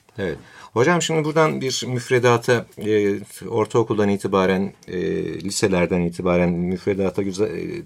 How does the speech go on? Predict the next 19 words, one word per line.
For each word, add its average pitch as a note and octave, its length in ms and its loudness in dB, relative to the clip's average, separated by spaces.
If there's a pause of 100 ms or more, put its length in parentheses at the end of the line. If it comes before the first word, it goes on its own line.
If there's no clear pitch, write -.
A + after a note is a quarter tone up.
hatırladığımızda, G2 760 0
döndüğümüzde G2+ 680 0 (560)
ilk B2 200 0
yerleşik B2+ 600 2
Uygurları A#2 560 4 (880)
görüyoruz E2 540 0
şehirler F2 720 0 (220)
anlamında. D#2+ 640 -2 (460)
Oysa A#2 280 4
siz, E3 500 2
e, G#2+ 240 2
az A2+ 180 0
önce B2+ 260 2
bayağı B2 360 4
bir C3 160 -8 (580)
şehirden B2 580 2
bahsettiniz. C#3+ 680 -2
Akunların B2+ 600 2 (460)
buradan A#2+ 440 2